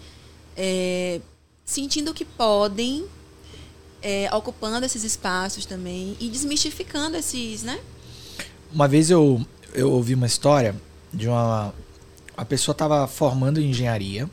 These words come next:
Speaker 2: uma mulher, e ela foi atrás do primeiro emprego dela.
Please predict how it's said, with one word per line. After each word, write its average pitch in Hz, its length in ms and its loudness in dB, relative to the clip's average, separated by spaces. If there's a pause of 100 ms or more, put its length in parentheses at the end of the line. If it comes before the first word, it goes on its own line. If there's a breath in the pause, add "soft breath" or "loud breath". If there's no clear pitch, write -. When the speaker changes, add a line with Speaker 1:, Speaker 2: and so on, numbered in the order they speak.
(140)
Speaker 2:
uma 104 100 -8
mulher, 95 420 -6 (1120 loud breath)
e 104 300 -2
ela 110 220 2
foi 120 280 -2
atrás 117 340 0
do 123 60 -2
primeiro 131 340 2
emprego 147 320 2
dela. 101 340 2